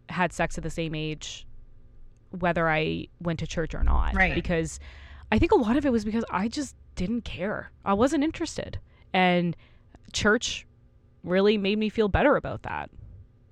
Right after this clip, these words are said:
Speaker 1: And I, I don't know if that's good or bad, because then it also gave me a lot of guilt.
Speaker 2: Yeah. So the benefit would be delaying s-, I, like, I don't think it's a horrible thing to delay sexual intercourse a bit.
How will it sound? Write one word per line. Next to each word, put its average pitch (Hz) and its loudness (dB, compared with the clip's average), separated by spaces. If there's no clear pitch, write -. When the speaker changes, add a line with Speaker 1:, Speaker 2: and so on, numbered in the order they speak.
Speaker 1:
And 202 2
I, 196 4
I 202 0
don't 208 2
know 202 4
if 196 0
that's 190 0
good 180 2
or 175 4
bad, 160 0
because 165 -4
then 175 0
it 165 -2
also 165 -4
gave 151 -8
me 151 -8
a - -6
lot - -6
of - -14
guilt. - -10
Speaker 2:
Yeah. 185 -4
So - -6
the 196 0
benefit 196 2
would 190 -2
be 170 -2
delaying 151 0
s-, - -16
I, 233 2
like, 208 -6
I 208 -2
don't 208 -4
think 202 -4
it's 180 -6
a 175 -2
horrible - -8
thing - -10
to 180 -6
delay 170 -6
sexual - -8
intercourse - -12
a - -16
bit. - -14